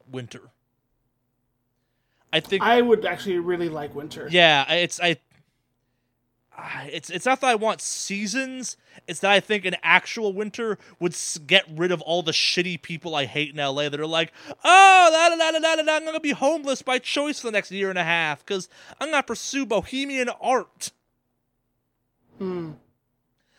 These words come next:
Speaker 1: Like, the issue with living in a fairly temperate climate with zero humidity and pretty predictable weather is people can do dumb shit.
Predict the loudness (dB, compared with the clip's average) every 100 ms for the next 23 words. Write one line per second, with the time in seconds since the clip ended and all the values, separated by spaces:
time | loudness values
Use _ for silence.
0 | _ 0 0 0 0 0 0 -2 -2 -2
1 | -2 -2 -2 -2 -2 -2 -2 -4 -6 -6
2 | -8 -10 -6 -2 -2 -2 -4 -8 -4 -2
3 | -2 -4 -6 -4 -2 -4 -4 -2 -2 -4
4 | -14 _ _ -8 -6 -4 -4 -4 -4 -6
5 | -6 -6 -2 -2 0 -2 -2 -2 -4 -4
6 | -6 -8 -12 _ _ _ _ -4 -2 -2
7 | -4 -4 -4 -4 -4 -6 -8 -4 -2 -2
8 | -2 -2 0 0 -2 -8